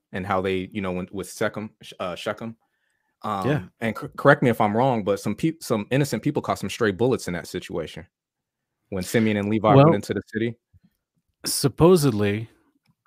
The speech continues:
Speaker 2: um, the men of, according to Jubilees and the Testament of Twelve Patriarchs, the men of Shechem had, had been known to steal people's wives and kill the families.
Speaker 1: Mm, okay.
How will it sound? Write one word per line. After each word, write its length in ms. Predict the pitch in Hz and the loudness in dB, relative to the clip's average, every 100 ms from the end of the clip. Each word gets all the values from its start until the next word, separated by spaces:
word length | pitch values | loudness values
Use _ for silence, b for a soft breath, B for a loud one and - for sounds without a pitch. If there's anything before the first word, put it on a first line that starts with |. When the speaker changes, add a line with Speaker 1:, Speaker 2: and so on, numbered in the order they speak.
| _ | _
Speaker 2:
um, 480 | 135 120 110 104 98 - | -2 0 0 -2 -6 -10
the 160 | 131 110 | -4 0
men 240 | 110 123 | 2 4
of, 140 | 131 120 | 2 -2
according 400 | 120 - 143 131 | -6 -2 0 0
to 100 | 113 | -4
Jubilees 600 | 104 117 117 117 123 127 110 | -2 0 2 2 2 0 -2
and 240 | 117 113 | 0 0
the 100 | 104 | 0
Testament 380 | - 117 120 110 | -2 -4 -4 -4
of 20 | |
Twelve 140 | 110 | -4
Patriarchs, 640 | - 120 - 101 95 90 - | -2 -4 -4 -6 -6 -8 -10
the 100 | 110 | -4
men 220 | 104 131 | 0 2
of 120 | 123 | 0
Shechem 500 | - - 120 107 90 b b b b - | -2 -4 -4 -6 -10 b b b b -4
had, 220 | 113 104 _ | -4 -4 _
had 400 | - 139 127 101 | -4 0 0 0
been 240 | 104 113 107 | 2 2 4
known 440 | 123 147 92 90 - _ | 4 4 2 -8 -16 _
to 80 | 107 | -10
steal 260 | - 127 104 | -4 -4 -2
people's 340 | 117 - 98 | -6 -8 -6
wives 420 | 101 107 101 101 | -4 -4 -4 -6
and 140 | 101 - | -10 -6
kill 360 | 113 101 90 - | -4 -4 -6 -14
the 60 | |
families. 500 | 98 98 92 104 107 | -10 -10 -10 -12 -12
Speaker 1:
Mm, 760 | 104 101 98 92 90 87 82 80 - | -10 -8 -8 -8 -8 -8 -10 -12 -10
okay. 360 | 90 - 82 | -8 -6 -6